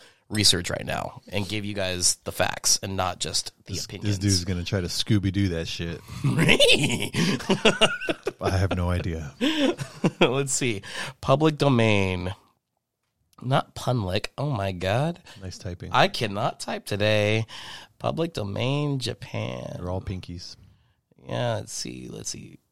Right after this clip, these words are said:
Speaker 1: Rules of public domain in Japan. Under Japanese law, and this comes from the National, ew, nope, not the Diet Library, but it's a dot go dot J P.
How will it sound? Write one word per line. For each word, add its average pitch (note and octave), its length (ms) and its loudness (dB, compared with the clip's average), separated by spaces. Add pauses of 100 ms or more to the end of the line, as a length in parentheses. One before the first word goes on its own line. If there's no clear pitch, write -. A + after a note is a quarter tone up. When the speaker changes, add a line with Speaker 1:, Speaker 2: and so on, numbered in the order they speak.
(240)
Speaker 1:
Rules E3+ 320 0
of G#2+ 200 2 (460)
public E3 260 0
domain B2 380 0
in A#2 80 -2
Japan. G2+ 440 -6
Under A3 460 6
Japanese C#3+ 800 -2
law, A2 600 2
and G#2 140 -6
this B2+ 140 2
comes A2 400 2
from G2+ 240 2
the G2 80 -2
National, G2 680 0 (140)
ew, G2+ 240 -8
nope, B2 260 -4
not C#3 260 -4
the B2+ 120 -8 (360)
Diet - 300 2
Library, A4 420 -2 (840)
but D#3+ 100 2
it's F#3 100 4
a D3+ 60 6
dot - 380 -2
go - 180 -2
dot D3 300 -2
J E3+ 180 0
P. C4 380 -4